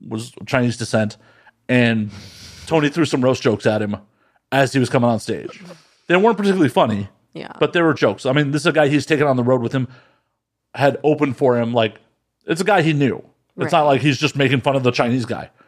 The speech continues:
Speaker 2: Right.
Speaker 1: That guy filmed it and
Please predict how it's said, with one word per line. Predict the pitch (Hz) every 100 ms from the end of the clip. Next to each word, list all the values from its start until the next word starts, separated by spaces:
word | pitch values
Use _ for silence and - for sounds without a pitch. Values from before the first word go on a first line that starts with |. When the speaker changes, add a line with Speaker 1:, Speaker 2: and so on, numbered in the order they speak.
| -
Speaker 2:
Right. | 156 131 127
Speaker 1:
That | 160 170
guy | 147 131
filmed | - 180 202 165
it | 117 - - _ _ _ _ -
and | 139 127 120